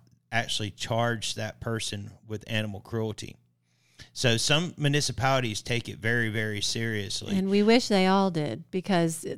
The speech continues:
Speaker 2: I, I think in Florida, I, I, I could be wrong, so
Speaker 1: <laughs>
Speaker 2: comment if I am, but
Speaker 1: First, first of all, if you're doing this in Florida,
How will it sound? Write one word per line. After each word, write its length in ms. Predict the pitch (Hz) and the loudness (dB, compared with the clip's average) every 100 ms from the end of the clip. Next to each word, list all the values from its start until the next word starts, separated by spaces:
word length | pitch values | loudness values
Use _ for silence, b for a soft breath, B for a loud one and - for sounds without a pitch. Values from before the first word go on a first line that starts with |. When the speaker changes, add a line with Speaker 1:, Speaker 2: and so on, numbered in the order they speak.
| - | -6
Speaker 2:
I, 80 | 190 | -2
I 220 | 185 196 | 0 0
think 300 | 190 269 392 | 0 0 2
in 160 | 359 190 | 2 0
Florida, 800 | - - 185 247 247 170 156 160 b b b b b _ _ _ _ | -6 -6 0 2 2 2 0 -2 b b b b b _ _ _ _
I, 60 | - | -10
I, 260 | - 175 - 196 | -4 -4 -2 -2
I 60 | |
could 140 | 196 226 | 0 0
be 100 | 226 | 2
wrong, 280 | 196 165 | 4 2
so 240 | 175 202 180 | 2 4 4
Speaker 1:
<laughs> 20 | |
Speaker 2:
comment 440 | - 220 214 202 190 | 4 4 6 6 4
if 120 | 196 | 2
I 80 | 196 | 4
am, 160 | 175 | 6
but 60 | 160 | 8
Speaker 1:
First, 180 | 143 - - | 6 2 2
first 280 | 156 151 - | 4 4 4
of 80 | |
all, 240 | 120 110 - B B | 4 4 2 B B
if 80 | - | -2
you're 80 | 131 | 2
doing 280 | 123 156 147 | 6 6 6
this 200 | 139 - | 2 2
in 120 | 107 | -2
Florida, 560 | - 123 117 104 95 | -2 2 2 2 -2